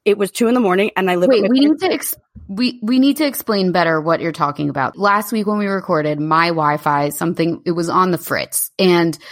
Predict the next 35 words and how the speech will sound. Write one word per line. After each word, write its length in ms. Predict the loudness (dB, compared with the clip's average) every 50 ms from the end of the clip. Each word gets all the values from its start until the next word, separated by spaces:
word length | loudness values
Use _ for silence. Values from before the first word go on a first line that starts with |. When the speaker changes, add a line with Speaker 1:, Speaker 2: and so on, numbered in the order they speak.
| -20 -20 -20 -20 _ _ -6
Speaker 2:
basically 480 | -2 0 0 0 0 -2 -2 0 0 2
what 180 | 2 2 0 0
ended 260 | 0 0 2 2 2 2
up 160 | 0 0 0
happening 460 | -2 -2 0 0 0 0 0 2 0
is 180 | 0 -2 -2 -2
somehow 600 | 0 0 2 2 2 0 0 0 0 -2 -4 -6 -8 -8
the 80 | -8 -6
final 460 | -2 0 0 0 2 0 -2 -2 -4
track 540 | -4 -2 0 2 2 2 0 -2 -6 -12 -8 -4
of 400 | -2 0 -2 -2 -4 -12 -16 -16 -14 _ -2
us 220 | -2 -2 -2 -2
talking 420 | -4 -2 0 0 0 0 0 0 0
about 280 | 0 0 -2 -2 -4
something, 540 | -6 -4 -2 0 0 0 -2 -6 -8 -10 -10
Kim 200 | -8 -4 -4 -2
Kardashian. 760 | -2 0 0 0 0 0 -2 -2 0 0 2 4 4 2 2 0 -4 -4 0
Speaker 1:
It 40 | 0
was 120 | 0 0
Kim 200 | 0 -2 2 2
Speaker 2:
Um, 120 | 4 4 4
Speaker 1:
K 120 | 2 2 0 0
and 200 | -2 -2 -2 -4 -6 -2 0
finally 320 | 2 2 2 0 -2 -4
getting 260 | -2 -2 -2 -2 -2
to 100 | -4 -4
the 80 | -6 -6
housewives 460 | -4 -4 -4 -4 -2 0 0 0 0
and 100 | -2 -6
who 120 | -6 -6 -6
we 100 | -6 -6
think 160 | -6 -6 -6
we 80 | -8
should 160 | -8 -8 -10 -10
cast. 480 | -8 -8 -8 -8 -12 -16 -20 -20 _